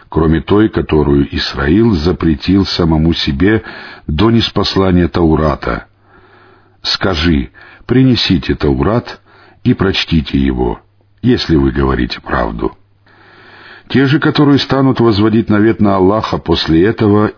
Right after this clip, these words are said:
являются беззаконниками. Скажи: "Аллах изрек истину. Следуйте же религии Ибрахима, поскольку он был единобожником и не был многобожником".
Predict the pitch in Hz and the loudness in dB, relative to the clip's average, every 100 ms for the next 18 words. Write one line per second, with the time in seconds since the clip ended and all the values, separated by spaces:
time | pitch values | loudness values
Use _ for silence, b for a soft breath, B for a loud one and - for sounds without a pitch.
0 | - 78 78 80 82 80 - 71 71 67 | -6 -2 0 2 0 0 -2 -2 -2 -4
1 | 69 71 67 60 - 55 55 _ _ _ | -4 -4 -4 -6 -8 -8 -10 _ _ _
2 | B B B B B - - 92 85 110 | B B B B B -8 -4 -2 0 2
3 | 104 B B B B - 107 104 110 117 | 0 B B B B -4 0 2 2 0
4 | 92 - 117 95 92 107 95 - 110 - | -4 -2 0 2 2 2 0 0 0 0
5 | - 67 60 - _ B B B B B | -2 -2 -4 -8 _ B B B B B
6 | - 123 135 120 113 117 95 110 107 101 | -4 0 2 2 2 0 0 2 2 2
7 | 104 92 98 82 90 78 85 76 65 57 | 2 2 2 2 0 -2 -2 -2 -2 -6
8 | - B B B - 85 - 95 87 95 | -12 B B B -6 -6 -2 0 0 0
9 | 90 107 104 90 98 82 87 98 92 98 | 0 0 2 4 2 2 2 2 2 2
10 | 90 76 80 73 67 71 - 71 64 B | 2 2 2 0 0 -4 -4 -4 -6 B
11 | B 82 98 101 104 95 95 90 90 82 | B -2 2 2 2 2 2 4 2 2
12 | 87 73 69 64 - 64 - - 57 | 0 0 0 -2 -4 -8 -8 -8 -10